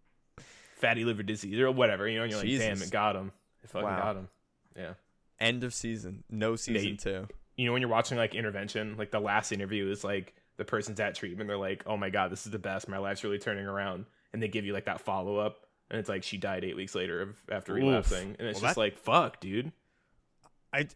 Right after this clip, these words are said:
Speaker 2: I, dude, I actually fell down a, an Intervention rabbit hole. I don't, I didn't see a lot of deaths, but I saw a lot of, they, they left
Speaker 1: They
Speaker 2: rehab two
Speaker 1: relapsed.
Speaker 2: weeks later, and
Speaker 1: Yeah.
Speaker 2: man, they just, they
Speaker 1: They're
Speaker 2: love
Speaker 1: right,
Speaker 2: that
Speaker 1: they're, they're
Speaker 2: heroin.
Speaker 1: living on the streets today, and it's like,
Speaker 2: It's
Speaker 1: fuck.
Speaker 2: like,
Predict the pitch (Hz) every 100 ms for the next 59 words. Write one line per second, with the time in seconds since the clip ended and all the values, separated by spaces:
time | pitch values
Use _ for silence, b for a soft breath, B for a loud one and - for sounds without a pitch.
0 | - 151 156 202 175 143 185 262 294 185
1 | 185 160 165 135 120 127 131 160 156 143
2 | 131 104 95 127 190 208 - 139 185 180
3 | 269 - 311 262 226 202 147 131 - 120
4 | - - 120 - - - - 123 127 165
5 | 139 139 127 113 104 - b b b b
6 | _ _ _ 120 131 135 120 123 117 131
7 | 147 - 151 147 147 120 98 147 139 -
8 | 131 139 143 147 107 110 113 107 110 113
9 | 101 101 - - - - 113 107 107 110
10 | 110 107 123 113 123 123 131 123 120 110
11 | - 113 101 - 110 101 92 95 98 92
12 | 87 95 110 95